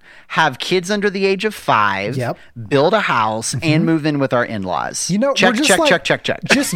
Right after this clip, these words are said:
Speaker 2: get it all out of the way all at one time, and then the rest is just smooth sailing from there. That was our philosophy.
Speaker 1: The life version of a Band-Aid. Y'all are
Speaker 2: Yep.
Speaker 1: just like, "Rip it off all at
Speaker 2: Just,
Speaker 1: once."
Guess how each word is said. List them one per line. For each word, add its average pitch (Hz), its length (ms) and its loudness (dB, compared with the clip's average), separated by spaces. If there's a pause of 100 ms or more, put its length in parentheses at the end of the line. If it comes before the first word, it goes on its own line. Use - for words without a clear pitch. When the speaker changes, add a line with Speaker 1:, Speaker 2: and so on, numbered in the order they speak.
Speaker 2:
get 240 180 2
it - 280 -4
all 220 220 2
out 220 200 2
of 190 120 -2
the 175 80 0
way 160 300 0
all 185 340 -2
at 156 40 -6
one 147 240 -2
time, 135 400 -4
and 175 120 0
then 214 120 0
the 202 80 -2
rest 254 320 -2
is 214 140 -2
just 202 240 -2
smooth 202 320 -2
sailing 226 520 -2
from 120 240 -4
there. 104 200 -6
That 165 180 -4
was 175 140 -2
our 135 140 -2
philosophy. 107 560 -6
Speaker 1:
The 160 100 2
life 165 380 2
version 156 420 0
of 135 80 0
a 127 80 2
Band-Aid. 101 640 -4
Y'all 110 240 -2
are - 20 0
Speaker 2:
Yep. 160 100 -2
Speaker 1:
just - 120 -8
like, 98 200 -4
"Rip 277 280 2
it 147 140 4
off 92 340 -2
all 127 200 2
at - 40 2
Speaker 2:
Just, 202 120 0
Speaker 1:
once." 87 300 -6